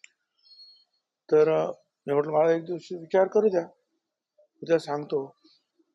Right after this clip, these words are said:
आणि बराच विचार केल्यानंतर आम्ही दुसऱ्या दिवशी आमच्या जे अजितदादा, प्रफुल्ल पटेल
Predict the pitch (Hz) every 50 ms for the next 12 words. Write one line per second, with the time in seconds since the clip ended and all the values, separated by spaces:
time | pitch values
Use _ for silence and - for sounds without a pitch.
0 | _ _ _ _ _ _ _ _ _ _ _ _ _ - - 185 196 202 202 196
1 | 196 202 226 220 208 196 - 202 196 185 180 190 180 185 180 180 185 185 180 180
2 | 165 165 156 - 170 175 170 170 151 - 170 202 220 - _ _ _ _ _ _
3 | _ _ _ _ _ _ _ _ _ _ _ - - 143 147 175 170 160 160 156
4 | 156 - - - - - - 165 160 - - 143 139 135 151 147 143 147 143 139
5 | 143 143 139 139 143 147 - - _ _ _ _ _ _ _ _ _ _ _ _
6 | - 131 123 139 143 135 - - 120 - 139 131 131